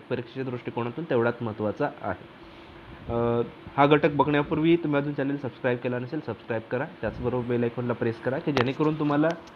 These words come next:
या ठिकाणी विविध प्रकारचे परीक्षेसंदर्भात असणारे महत्त्वाचे video तुम्हाला पाहता येतील आणि याचा तुम्हाला परीक्षेच्या दृष्टिकोनातून फायदा होईल. चला तर आपण आजच्या लेक्चरला महत्त्वाचा घटक बघणार आहोत, लोकसंख्येची वाढ किंवा त्यालाच population growth असं म्हणतो.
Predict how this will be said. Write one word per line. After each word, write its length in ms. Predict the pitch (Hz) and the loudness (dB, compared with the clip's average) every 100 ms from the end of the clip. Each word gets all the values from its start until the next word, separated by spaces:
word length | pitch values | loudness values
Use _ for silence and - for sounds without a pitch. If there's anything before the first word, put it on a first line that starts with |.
| - - | -18 -2
या 60 | 131 | 0
ठिकाणी 360 | 127 135 139 143 | 2 0 0 0
विविध 400 | 143 127 139 147 | 0 0 0 2
प्रकारचे 460 | 143 123 135 143 | 0 0 -2 -2
परीक्षेसंदर्भात 800 | 139 120 117 117 127 123 123 123 | -2 -2 -2 -6 -2 -2 0 -2
असणारे 300 | 117 131 131 | -4 -2 -2
महत्त्वाचे 460 | 113 110 117 110 123 | -2 -2 -4 -2 -2
video 180 | 113 113 | -2 -4
तुम्हाला 220 | 120 120 | -4 -4
पाहता 320 | 113 107 113 | -2 -2 -2
येतील 260 | 110 113 160 - - - 113 | -2 -2 -6 -6 -18 -14 -2
आणि 80 | |
याचा 180 | 113 123 | -2 0
तुम्हाला 300 | 120 117 117 | -2 0 0
परीक्षेच्या 500 | 127 107 110 117 113 | -2 -4 -6 -6 -6
दृष्टिकोनातून 540 | 110 - 98 107 120 143 | -6 -8 -8 -8 -8 -2
फायदा 300 | 113 95 90 | 0 0 -2
होईल. 140 | 85 - - - - 143 | -6 -10 -18 -20 -4 2
चला 140 | 135 | 2
तर 140 | 139 | 2
आपण 180 | 143 143 | 0 -2
आजच्या 220 | 131 - | -6 -4
लेक्चरला 340 | 123 120 135 139 | -4 -4 -2 -2
महत्त्वाचा 440 | 131 113 117 123 | -2 -2 -4 -2
घटक 220 | 113 110 110 | -4 -4 -4
बघणार 300 | 110 113 117 | -4 -4 -4
आहोत, 120 | 147 | -4
लोकसंख्येची 680 | 117 110 - 120 117 120 - | -2 -2 -2 -4 -2 -2 2
वाढ 260 | 135 110 123 - | 4 4 2 -4
किंवा 160 | 117 110 | -8 -4
त्यालाच 240 | 117 120 - - - - - | -2 -4 -6 -18 -20 -10 -4
population 420 | 113 139 131 143 135 | 0 2 0 -2 2
growth 220 | 147 156 | 4 6
असं 200 | 151 135 | 4 -2
म्हणतो. 340 | 127 104 120 | -6 -6 -6